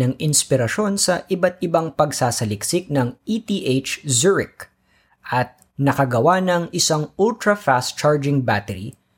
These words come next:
na kaya ang nag-iibang temperatura at magagamit sa maraming bagay. Ang mga mabibilis ngayong kumarga na may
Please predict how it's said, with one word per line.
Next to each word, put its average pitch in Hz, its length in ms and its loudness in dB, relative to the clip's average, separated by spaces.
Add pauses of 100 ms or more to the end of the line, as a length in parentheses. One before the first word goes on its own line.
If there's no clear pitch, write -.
(100)
na 107 160 -4
kaya 165 480 2
ang 160 400 0
nag-iibang 175 880 -2
temperatura 131 880 -2
at - 320 -2 (160)
magagamit 131 640 0
sa 139 320 0
maraming 113 480 0
bagay. 120 480 2 (880)
Ang 233 160 2
mga 185 400 2
mabibilis 147 720 2
ngayong 131 320 2
kumarga 117 560 0
na 117 80 0
may 104 400 -4